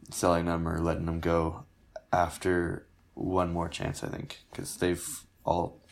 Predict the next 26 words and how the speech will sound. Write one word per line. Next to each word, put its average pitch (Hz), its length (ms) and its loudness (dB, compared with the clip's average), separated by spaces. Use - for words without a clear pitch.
been 92 140 2
around 85 260 2
for 90 100 -2
a - 20 4
while 85 180 4
and 85 80 0
they've 82 80 -4
served 85 240 0
the 87 80 0
club - 240 -4
pretty 87 160 0
well, 85 180 0
and 82 80 -2
I 87 60 -2
don't 87 140 -2
think 76 160 -8
you 90 60 0
need 85 180 -4
to 85 240 -2
make 87 240 -4
drastic - 320 0
decisions 87 400 -4
on 85 260 0
one 90 260 2
year 82 300 0
when 85 280 -4